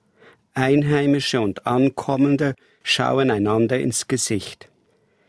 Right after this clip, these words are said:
In der Schweiz sammelt die Glückskette an einem Tag fast sechs Millionen Franken für Flüchtlinge. Was ist passiert?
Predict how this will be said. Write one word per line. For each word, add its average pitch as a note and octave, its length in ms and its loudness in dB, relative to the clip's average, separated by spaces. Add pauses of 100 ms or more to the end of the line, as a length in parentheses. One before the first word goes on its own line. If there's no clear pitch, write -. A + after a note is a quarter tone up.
(280)
In B2 140 0
der B2+ 100 2
Schweiz D3 460 -2
sammelt D#3 320 0
die A#2+ 60 -4
Glückskette C3 680 -4
an A#2+ 80 2
einem A#2+ 340 0
Tag B2+ 360 -2
fast - 320 -4
sechs - 280 -4
Millionen A#2+ 420 2
Franken A#2+ 500 -4
für B2 200 -2
Flüchtlinge. G#2 760 -6 (680)
Was G#2+ 220 -2
ist - 220 -6
passiert? C#3+ 540 -6